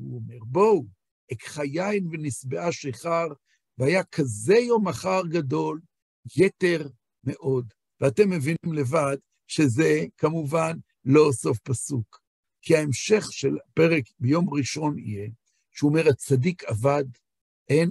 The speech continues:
איש שם לב. אנשי חסד נאספים באין מבין, כי מפני הרעה נאסף הצדיק, יבוא שלום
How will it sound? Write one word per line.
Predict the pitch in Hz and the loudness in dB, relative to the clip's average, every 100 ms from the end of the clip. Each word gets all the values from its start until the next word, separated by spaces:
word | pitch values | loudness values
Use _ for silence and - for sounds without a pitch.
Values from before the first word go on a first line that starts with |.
| - | -2
איש | 151 139 | -6 -6
שם | - 147 143 | -6 -4 -2
לב. | 127 123 120 113 - _ _ _ _ | -2 -2 -2 -6 -12 _ _ _ _
אנשי | 123 120 165 | 0 2 0
חסד | - 180 139 180 135 | 0 -2 0 0 0
נאספים | 151 143 - 131 170 165 | -2 -2 -6 -8 -4 -2
באין | 156 165 156 | 2 2 2
מבין, | 147 127 147 143 131 - _ _ | -2 0 0 0 -4 -12 _ _
כי | - | -2
מפני | 135 123 - 135 180 196 196 | 2 2 0 2 4 4 4
הרעה | 156 135 143 - 160 170 160 | 2 2 0 -4 -2 0 0
נאסף | 143 117 - 139 120 | -2 -2 -2 -4 -4
הצדיק, | 120 123 110 127 127 - _ _ _ - | -8 -4 -2 -2 -2 -6 _ _ _ -2
יבוא | 113 120 175 | 2 4 4
שלום | - 160 131 127 123 | 2 2 4 4 0